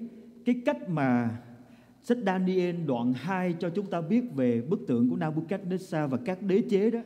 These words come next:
thì quý vị thấy nó sẽ có một điều nó tương đối là hơi nghịch lý, là cái đoạn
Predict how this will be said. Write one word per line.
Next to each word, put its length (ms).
thì 100
quý 120
vị 160
thấy 240
nó 80
sẽ 180
có 160
một 240
điều 200
nó 100
tương 200
đối 180
là 100
hơi 140
nghịch 240
lý, 260
là 260
cái 180
đoạn 260